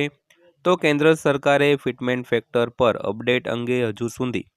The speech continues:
કોઈ સત્તાવાર જાહેરાત કરી નથી, પરંતુ મીડિયા તરફથી માહિતી મળી હતી કે આઠમા પગાર પંચ માટે આઠમા સી પી સીમાં ફિટમેન્ટ ફેક્ટર એક પોઇન્ટ બાણુંથી બે પોઇન્ટ છ્યાસીની વચ્ચે લાગુ કરી શકાય છે.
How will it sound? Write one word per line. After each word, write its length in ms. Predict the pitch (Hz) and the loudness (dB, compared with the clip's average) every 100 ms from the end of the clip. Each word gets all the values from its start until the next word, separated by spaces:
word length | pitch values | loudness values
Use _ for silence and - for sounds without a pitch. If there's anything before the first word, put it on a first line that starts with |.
| _ _ _ _ | _ _ _ _
કોઈ 180 | - 185 | 0 0
સત્તાવાર 580 | 180 139 - 143 147 151 | 2 -2 2 4 6 4
જાહેરાત 520 | 139 123 120 123 123 - | 2 0 0 2 0 0
કરી 300 | 110 113 117 | -2 -2 -2
નથી, 400 | 123 127 127 127 - _ _ _ _ | -4 -4 -6 -6 -10 _ _ _ _
પરંતુ 400 | 139 151 170 175 170 | 0 2 2 2 2
મીડિયા 440 | 143 131 139 139 | 2 2 2 2
તરફથી 480 | 131 131 127 - 135 | 2 0 -2 -4 -2
માહિતી 480 | 127 107 113 117 123 | -2 -2 -4 -4 -4
મળી 320 | 110 107 123 | -2 -2 -2
હતી 380 | 127 135 139 143 147 _ _ _ _ | -2 -4 -4 -4 -8 _ _ _ _
કે 120 | 160 | -2
આઠમા 360 | 170 160 175 170 | 0 0 0 0
પગાર 340 | 165 147 151 147 | 2 2 2 2
પંચ 220 | 151 147 | -4 -4
માટે 360 | 147 139 139 143 139 | -4 -2 0 -2 -2
આઠમા 400 | 113 113 127 127 | -2 -4 -2 -2
સી 200 | 120 120 | -2 -8
પી 180 | - 117 | -6 -8
સીમાં 400 | - 131 110 - _ _ _ _ _ _ | -4 -4 -4 -8 _ _ _ _ _ _
ફિટમેન્ટ 460 | 143 156 175 185 175 | -4 -2 -2 -2 0
ફેક્ટર 500 | 139 - - 143 139 | -2 -2 0 2 2
એક 160 | 127 - | 0 -2
પોઇન્ટ 260 | 135 131 131 | -2 -2 0
બાણુંથી 560 | 113 113 120 113 123 123 | 0 0 -2 -6 -8 -6
બે 140 | 113 107 | -2 -2
પોઇન્ટ 300 | 113 113 113 | 0 0 -2
છ્યાસીની 600 | 107 101 - 117 117 117 | -8 -10 -8 -6 -4 -4
વચ્ચે 340 | 101 - 113 | -6 -4 -4
લાગુ 280 | 104 95 104 | -2 -2 -4
કરી 240 | 113 131 135 | -6 -6 -4
શકાય 400 | - 143 143 147 | -4 -2 -2 -2
છે. 220 | - 156 | 0 0